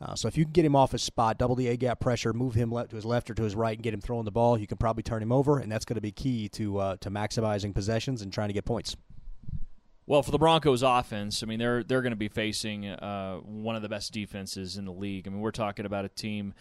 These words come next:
Speaker 2: that is, uh, seventh best in the league in takeaways. So they've got fifteen on the year. The Broncos have to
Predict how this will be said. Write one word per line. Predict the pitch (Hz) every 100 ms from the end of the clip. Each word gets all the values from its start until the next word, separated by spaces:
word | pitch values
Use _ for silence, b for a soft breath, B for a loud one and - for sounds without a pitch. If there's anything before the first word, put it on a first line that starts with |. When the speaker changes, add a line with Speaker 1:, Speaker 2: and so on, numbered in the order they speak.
| B B -
Speaker 2:
that | 104
is, | 101 104 101 92
uh, | 98 92
seventh | - 131 117 110
best | 117 107 110
in |
the | 101
league | 104 95
in |
takeaways. | - 107 104 95 92 92
So | - 101 95 b b b b _ - -
they've | 123
got | 117 -
fifteen | 123 - 120
on | 107
the | 101
year. | 104
The | 101
Broncos | 120 127 123 117 104
have | - 123 123 -
to | - 120